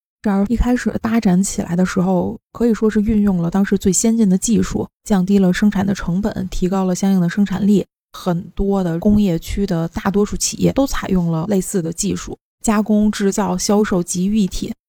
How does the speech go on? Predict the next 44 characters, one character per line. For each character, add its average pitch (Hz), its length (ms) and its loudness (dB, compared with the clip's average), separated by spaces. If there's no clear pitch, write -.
但 262 120 -2
是 262 120 -2
呢， 196 120 2
随 190 180 0
着 214 100 2
世 220 220 0
界 208 160 2
经 226 200 0
济 220 100 0
的 185 60 0
不 202 120 -2
断 202 160 2
发 240 260 -2
展， 202 300 -4
技 214 220 2
术 190 180 0
开 - 200 0
始 202 140 2
呈 180 260 0
现 185 380 0
多 262 160 2
样 233 220 0
化 226 220 -2
的 185 80 -2
格 - 200 -6
局。 - 220 -6
那 240 100 4
经 285 220 -2
济 262 100 -2
全 202 220 2
球 233 140 2
化 214 140 -2
引 185 220 -2
发 196 180 0
了 185 140 2
新 302 340 -2
的 202 120 0
城 180 240 0
市 190 100 -2
职 180 160 0
能 196 100 2
的 185 100 2
分 202 200 -2
工， 214 220 0